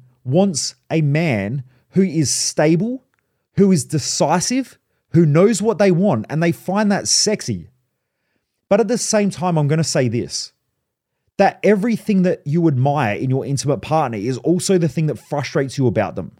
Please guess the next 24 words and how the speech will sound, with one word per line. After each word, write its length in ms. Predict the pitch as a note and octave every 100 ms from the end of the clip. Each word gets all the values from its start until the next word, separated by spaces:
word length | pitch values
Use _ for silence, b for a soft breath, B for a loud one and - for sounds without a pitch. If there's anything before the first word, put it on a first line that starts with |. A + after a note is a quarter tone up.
| _ _ _ _ _ _ _ _ _ _ _ -
So 320 | - G3+ F#3+ - _ _
your 220 | E3+ G3
partner 420 | - F#3+ G3+ F#3+
is 80 | C3+
partly 480 | - E3+ F3+ E3 E3
frustrated 880 | - - F#3 G3 - C3 G2 F#2 G#2+ _ _ _ _ _
by 160 | - F3
your 180 | F3 D#3+
decisiveness, 1000 | C3 - C#3+ C3 B2 F#2 F#2 - - - _ _ _ _ -
by 180 | D3+ G3
your 180 | F#3+ E3
ability 360 | E3 F3 D#3+
to 60 | B2+
stay 280 | - D3+ D3+
committed 340 | C3+ D3 C#3+
to 160 | - C3
a 60 |
goal, 500 | A2+ C#3+ D#3+ G2+ A#1+ _ -
to 140 | E3
a 40 | C#3
mission, 460 | D3 F#3+ C3 F#2+
to 220 | - D#3 C3+
a 20 |
vision, 480 | G2 D#3+ A#2+ C#2